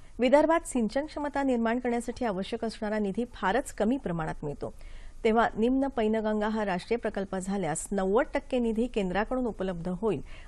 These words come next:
आणि राज्य सरकारला केवळ दहा टक्के निधीचा खर्च करावा लागेल, असंही किंमतकर म्हणाले. राष्ट्रीय प्रकल्पासाठी आवश्यक असलेल्या निकषांमध्ये हा प्रकल्प बसत असून त्याचा चंद्रपूर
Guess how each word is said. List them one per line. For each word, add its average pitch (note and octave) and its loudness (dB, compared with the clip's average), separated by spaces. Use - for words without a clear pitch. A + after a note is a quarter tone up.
आणि A#3+ 8
राज्य A3 6
सरकारला D4 0
केवळ C4+ 0
दहा A3+ 0
टक्के B3+ -4
निधीचा A3 0
खर्च A#3 -2
करावा F3+ -2
लागेल, E3+ -2
असंही G3 -2
किंमतकर E3+ -4
म्हणाले. D#3+ -4
राष्ट्रीय B3+ 6
प्रकल्पासाठी D4+ 0
आवश्यक B3 0
असलेल्या A#3 -2
निकषांमध्ये G#3 -2
हा G#3 -2
प्रकल्प G3+ -2
बसत F#3+ -2
असून G#3 -4
त्याचा G#3 -4
चंद्रपूर G3 -2